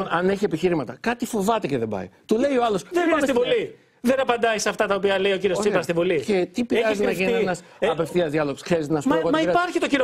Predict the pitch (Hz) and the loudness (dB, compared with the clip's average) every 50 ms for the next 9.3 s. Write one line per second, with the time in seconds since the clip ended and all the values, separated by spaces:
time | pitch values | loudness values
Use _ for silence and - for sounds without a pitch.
0 | - 262 330 359 349 311 247 220 180 240 254 262 247 190 185 156 135 123 107 - | 0 0 0 2 2 2 2 2 0 0 0 0 -2 -2 -2 -2 -2 -2 -2 -2
1 | 277 - - 247 247 240 240 262 - 202 - 180 - 233 - 185 175 156 240 247 | -2 -2 -2 -4 -2 -2 -2 0 0 0 0 0 2 2 2 2 2 2 2 0
2 | 262 247 - 170 226 214 - 294 269 - 302 285 247 262 262 262 233 156 151 240 | 0 0 0 0 0 0 0 0 0 0 0 0 0 0 0 2 2 2 0 0
3 | 277 269 254 240 214 175 - - - 214 208 208 269 269 269 269 - 247 233 220 | 0 0 0 0 0 -2 -6 -4 -4 -2 0 0 0 0 0 -2 -2 0 0 0
4 | 202 214 202 240 208 202 190 190 180 - 127 - 175 160 135 - - 123 110 - | 0 0 0 0 0 2 2 2 2 2 2 0 0 0 -2 -4 -6 -8 -6 -2
5 | - 135 147 147 165 131 - - 120 120 123 - - - 202 202 - - 302 311 | -2 -2 -2 0 -2 -4 -2 -2 -2 -2 -2 -4 -2 -2 -2 -2 0 0 0 0
6 | 311 302 311 320 320 320 349 311 269 247 - 226 226 208 196 190 175 180 185 185 | 2 0 0 0 0 0 0 0 0 0 0 0 0 2 2 2 2 0 0 0
7 | 208 240 254 247 285 277 285 285 294 311 311 294 226 185 151 - - - - - | 0 -2 -2 0 0 0 0 0 2 2 0 0 0 -2 -4 -6 -12 -10 -6 -4
8 | 220 208 226 233 - - 226 208 202 196 - 247 262 285 262 254 233 175 196 214 | -2 -2 -2 -2 -4 -4 -2 -2 -2 0 -2 -2 -2 -2 0 -2 0 0 0 0
9 | 226 202 180 208 233 233 | 0 0 0 0 0 -2